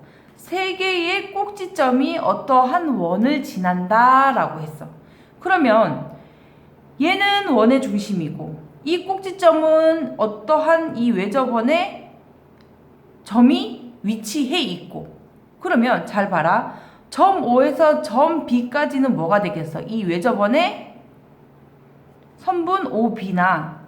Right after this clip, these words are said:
또는 선분 오에이. 선생님이, 어, 위치하는 것들 잘 따라가세요. 선분 오씨. 선분 오씨죠, 여기.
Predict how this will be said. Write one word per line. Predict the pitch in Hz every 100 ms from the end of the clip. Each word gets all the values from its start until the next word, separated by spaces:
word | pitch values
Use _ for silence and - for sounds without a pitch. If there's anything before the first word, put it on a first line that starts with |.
| -
또는 | 285 302 349 370
선분 | - 359 330 359 370 381 - - - - -
오에이. | 233 - 190 196 160 175
선생님이, | 320 339 349 311 269 285 349 - - - -
어, | - 202 110 214 - - - - - -
위치하는 | 226 262 - - 381 349 294 302 269
것들 | 262 247 247
잘 | 190 180
따라가세요. | 170 285 262 208 202 170
선분 | 170 302 311 302 359 359
오씨. | 185 202 202 - 175 - - - - - _
선분 | - 294 269
오씨죠, | - 180 - 240 190 165
여기. | 151 151 185 247 302 -